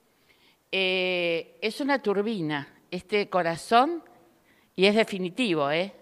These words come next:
No es que se lo van a cambiar. Este corazón,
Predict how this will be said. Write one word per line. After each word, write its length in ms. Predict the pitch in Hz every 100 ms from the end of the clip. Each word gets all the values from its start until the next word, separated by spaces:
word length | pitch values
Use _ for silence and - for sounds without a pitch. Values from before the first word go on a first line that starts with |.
| -
No 160 | 151 190
es 120 | 185
que 100 | 170
se 140 | 175
lo 100 | 160
van 160 | 160 165
a 60 |
cambiar. 480 | 151 156 151 143 135 _ _ _ _ _ -
Este 280 | 202 233 202
corazón, 680 | 180 175 175 247 285 294